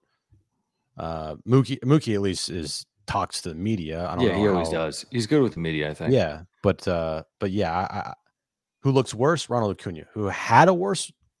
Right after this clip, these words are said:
Speaker 1: postseason, Mookie Betts.
Speaker 2: And again, I mean, you, you know, there's a lot of format talk, and we'll see who wins the World Series. And if
Speaker 1: Format
Speaker 2: it's,
Speaker 1: talk.
Speaker 2: if it's not Houston, there's, there's gonna be even more format talk. I don't buy the format. I like what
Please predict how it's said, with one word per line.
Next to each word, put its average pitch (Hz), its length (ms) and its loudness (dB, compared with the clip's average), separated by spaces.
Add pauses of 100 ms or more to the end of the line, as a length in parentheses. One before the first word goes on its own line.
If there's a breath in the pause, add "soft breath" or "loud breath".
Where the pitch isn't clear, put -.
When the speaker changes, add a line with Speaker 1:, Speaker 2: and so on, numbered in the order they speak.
(140)
Speaker 1:
postseason, 175 580 -6
Mookie 104 240 -10
Betts. - 300 -16 (2500 loud breath)
Speaker 2:
And 110 100 -4
again, 113 340 4
I 104 60 4
mean, 104 240 4
you, 104 120 0
you 113 180 -4
know, 90 240 -2 (380)
there's 110 160 -2
a 135 60 2
lot 123 220 6
of 127 80 0
format 135 440 0
talk, 82 340 -2
and 90 140 -6
we'll 95 80 -4
see 113 260 -2
who 113 160 0
wins 113 280 2
the 117 80 0
World 107 220 2
Series. 123 300 -2
And 90 220 -4
if 95 160 0
Speaker 1:
Format - 40 -12
Speaker 2:
it's, 98 100 -6
Speaker 1:
talk. - 220 -4
Speaker 2:
if 110 160 -2
it's 110 160 -4
not 117 220 4
Houston, 107 480 0
there's, 104 160 0
there's 104 320 -4
gonna 110 100 0
be 110 80 2
even 110 220 2
more 107 240 4
format 80 520 -4
talk. 78 300 -6
I 101 100 -2
don't 127 180 0
buy 107 180 4
the 101 80 -2
format. 101 540 0
I - 60 -2
like 104 240 0
what 104 120 -2